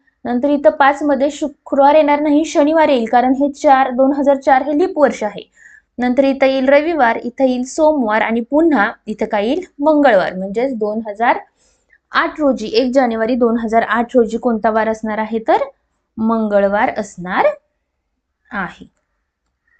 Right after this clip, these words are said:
फक्त काय करायचं की एक जानेवारी नॉर्मल वर्ष असेल, साधं वर्ष असेल तर काय करतं की एक जानेवारीचा वार हा फक्त पुढचा वार येतो,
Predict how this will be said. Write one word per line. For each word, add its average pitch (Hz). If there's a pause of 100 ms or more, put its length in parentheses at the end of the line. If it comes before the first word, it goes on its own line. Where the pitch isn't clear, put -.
(420)
फक्त 302
काय 330
करायचं 269
की 294
एक 269
जानेवारी 302 (540)
नॉर्मल 277
वर्ष 330
असेल, 277
साधं 269
वर्ष 285
असेल 285
तर 294
काय 277
करतं 269
की 320
एक 269
जानेवारीचा 269
वार 254
हा 262 (100)
फक्त 269 (880)
पुढचा 427
वार 302
येतो, 254